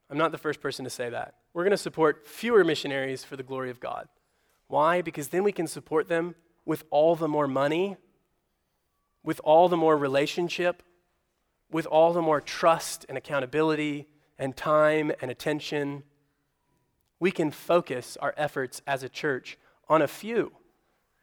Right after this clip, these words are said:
so that we might send them in a manner worthy of God. I don't know if you've talked to missionaries. We have some in our midst. Be a good conversation to have over lunch today or later this week.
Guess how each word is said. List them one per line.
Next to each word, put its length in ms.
so 320
that 120
we 120
might 220
send 360
them 220
in 140
a 60
manner 280
worthy 260
of 120
God. 380
I 80
don't 100
know 100
if 80
you've 160
talked 360
to 80
missionaries. 720
We 120
have 180
some 240
in 60
our 80
midst. 460
Be 120
a 20
good 180
conversation 600
to 80
have 340
over 180
lunch 300
today 300
or 80
later 240
this 160
week. 240